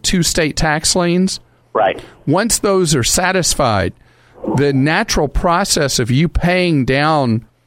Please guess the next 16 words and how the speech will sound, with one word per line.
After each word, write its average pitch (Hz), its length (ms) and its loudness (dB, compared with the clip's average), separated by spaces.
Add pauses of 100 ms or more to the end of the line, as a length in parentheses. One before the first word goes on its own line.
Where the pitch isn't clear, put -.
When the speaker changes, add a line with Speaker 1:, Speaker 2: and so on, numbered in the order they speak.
(300)
Speaker 1:
the 131 120 0
balances 147 600 0
on 120 140 0
the 107 80 0
credit 190 360 -2
cards 101 500 -2 (460)
will 135 500 0 (440)
heal 165 760 0
your 143 320 0
credit. 123 460 -4 (640)
Speaker 2:
Okay. 113 380 -2 (540)
Speaker 1:
It, 156 280 -2
it'll 151 280 0
work 170 300 0
like 147 220 0
magic. 123 540 0